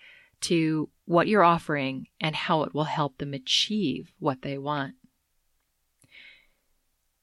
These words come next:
When coaches find me, one of the most common laments <laughs> that I hear from them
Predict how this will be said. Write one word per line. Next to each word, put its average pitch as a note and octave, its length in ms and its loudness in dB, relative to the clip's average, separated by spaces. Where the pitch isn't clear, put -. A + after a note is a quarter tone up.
When G#3+ 220 4
coaches - 440 2
find E3+ 300 2
me, D3+ 360 -2
one E3+ 440 4
of F3 300 -4
the D#3 100 -2
most D3+ 460 -4
common E3 540 -2
laments D#3 720 0
<laughs> - 20 -8
that - 300 4
I G#3+ 120 6
hear G#3+ 400 2
from F3 200 0
them D3 280 -2